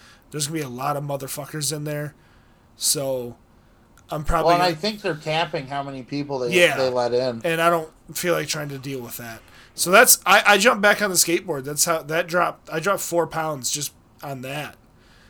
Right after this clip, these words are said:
Speaker 1: Um, you know, doing the old Lupe Fiasco, the old kick push. Um, so, I knew, I knew I'd get a reaction out of you with that one. But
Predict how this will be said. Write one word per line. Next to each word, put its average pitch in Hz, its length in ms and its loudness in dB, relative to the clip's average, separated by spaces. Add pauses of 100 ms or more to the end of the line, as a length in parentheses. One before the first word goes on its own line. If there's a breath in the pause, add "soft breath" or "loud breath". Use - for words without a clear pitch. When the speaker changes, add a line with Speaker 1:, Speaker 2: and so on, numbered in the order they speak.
(300 soft breath)
Speaker 1:
Um, 123 400 -8 (160)
you 151 100 -10
know, 151 120 -6
doing 160 280 -4
the 165 120 0
old 151 160 -2
Lupe 160 340 -2
Fiasco, 151 580 -2
the 131 140 -8
old 131 160 -6
kick - 240 -10
push. 139 400 -6 (680 loud breath)
Um, 120 540 -6 (840)
so, 117 560 0 (1500 soft breath)
I 165 140 0
knew, 180 180 0
I 175 160 6
knew 175 180 2
I'd 170 140 4
get 160 160 -2
a 156 40 -4
reaction 147 480 -2
out 127 120 -10
of 120 60 -12
you 123 180 -8
with 120 140 -12
that 120 200 -12
one. 117 220 -14 (760 soft breath)
But 143 380 -4